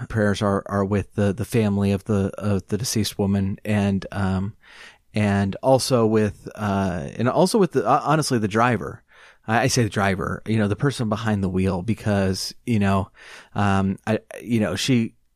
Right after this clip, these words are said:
she was trusting in the technology and all of a sudden, um, was, was witness to this. And, um, uh, I'm sure, it's ha-,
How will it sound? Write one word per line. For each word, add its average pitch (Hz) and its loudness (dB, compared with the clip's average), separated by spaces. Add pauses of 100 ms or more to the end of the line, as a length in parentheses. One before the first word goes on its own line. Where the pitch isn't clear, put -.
(120)
she 120 0
was 107 0
trusting 117 -2
in 107 2
the 101 0
technology 104 0
and 98 0
all 104 2
of 98 -2
a 104 -2
sudden, 98 -2 (580)
um, 95 0 (380)
was, 104 -2
was 113 0
witness 127 2
to 104 -6
this. 85 -6
And, 92 -2
um, 73 -6 (760)
uh, 92 -2
I'm 98 -2
sure, 107 2
it's - -4
ha-, 110 0